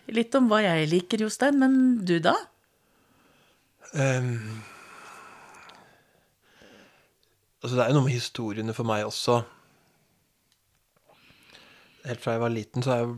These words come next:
Speaker 2: blitt veldig dratt mot fortellingene, uten å nødvendigvis, eh, vite hvorfor. Og først var det jo barnebibelformen, hvor jeg kunne få historien om Abraham og Isak, og, og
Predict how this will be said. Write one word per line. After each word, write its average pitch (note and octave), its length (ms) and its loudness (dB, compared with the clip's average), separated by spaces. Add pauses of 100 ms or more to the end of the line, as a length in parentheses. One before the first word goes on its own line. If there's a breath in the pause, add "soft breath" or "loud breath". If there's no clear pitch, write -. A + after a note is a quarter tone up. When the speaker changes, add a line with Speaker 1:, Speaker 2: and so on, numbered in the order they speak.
Speaker 2:
blitt A#2 160 -8
veldig A#2 180 -2
dratt A2+ 400 -4
mot - 320 -10 (140)
fortellingene, A#2 680 -4
uten A2+ 220 -4
å - 80 -2
nødvendigvis, A2 480 -6 (100)
eh, A2+ 300 -6
vite G#2+ 320 -10
hvorfor. A#2+ 500 -6
Og A#2 380 0
først - 260 -2
var B2+ 140 4
det A2+ 80 0
jo A#2 80 -4
barnebibelformen, A2 1000 0
hvor C#3+ 140 8
jeg B2 160 4
kunne B2 300 0 (640 loud breath)
få - 240 -8 (560 soft breath)
historien B2+ 560 -6
om C3 160 -4 (1300 soft breath)
Abraham B2+ 640 0
og B2 180 -6 (1800 loud breath)
Isak, A#2 580 -10
og, A2+ 80 -6 (160 loud breath)
og C3+ 80 -16